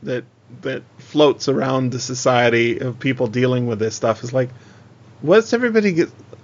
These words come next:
everybody's so freaked out. Is, I, I was thinking about this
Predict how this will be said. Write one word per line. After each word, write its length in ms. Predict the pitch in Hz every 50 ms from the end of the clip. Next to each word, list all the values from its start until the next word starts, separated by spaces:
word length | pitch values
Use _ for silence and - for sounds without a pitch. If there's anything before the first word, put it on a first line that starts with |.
| - 71 -
everybody's 400 | - 170 226 226 208 185 165 -
so 320 | - - 156 170 156 110 107 - - - -
freaked 360 | - - 131 147 147 - -
out. 280 | 110 120 143 - - -
Is, 260 | 117 127 127 - - - - - - - - - - - - -
I, 260 | 165 208 233 208 - - _ _ _ _ -
I 100 | 196 247
was 160 | 233 175 -
thinking 180 | 196 190 190 175
about 240 | 160 160 175 170 135
this 260 | 156 165 160 -